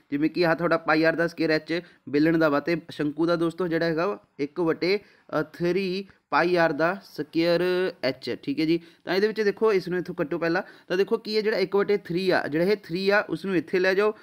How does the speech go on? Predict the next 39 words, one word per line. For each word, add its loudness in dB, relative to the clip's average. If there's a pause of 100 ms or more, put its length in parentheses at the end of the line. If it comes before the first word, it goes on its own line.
(160)
ਠੀਕ 0
ਹੈ 4
ਜੀ। -2 (160)
ਤੇ 0
ਜਿਹੜਾ 0
ਪਾਈ 2
ਆਰ 0
ਦਾ 0
ਸਕੁਏਅਰ -2
ਐਚ -2
ਆ, 2
ਇਸ -6
ਨੂੰ -4
ਪਾਈ 0
ਆਰ 0
ਸਕੁਏਅਰ -4
ਐਚ -2
ਦੇ -2
ਨਾਲ 0
ਕੱਟ -2
ਲਓ। -4
ਤੇ -6
ਬਚ -4
ਕੀ -12
ਗਿਆ -2
ਆਪਣੇ -4
ਕੋਲ? -2
ਤਿੰਨ -4
ਤੇ -4
ਇੱਕ। -4 (240)
ਤਾਂ -2
ਇਸ 0
ਲਈ 2
ਜਿਹੜਾ 0
ਹੈਗਾ 0
ਵਾ, 0 (280)
ਥ੍ਰੀ -6
ਰੇਸ਼ੀਓ 0
ਇੱਥੇ -4